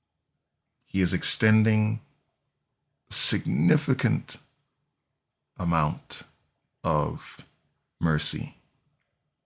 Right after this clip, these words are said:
significant amount of grace.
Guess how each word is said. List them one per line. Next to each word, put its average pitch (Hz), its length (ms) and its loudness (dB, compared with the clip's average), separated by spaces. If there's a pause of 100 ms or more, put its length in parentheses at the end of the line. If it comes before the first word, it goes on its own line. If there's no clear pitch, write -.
(760)
significant 123 840 2
amount - 320 -6
of - 140 -10
grace. - 520 -10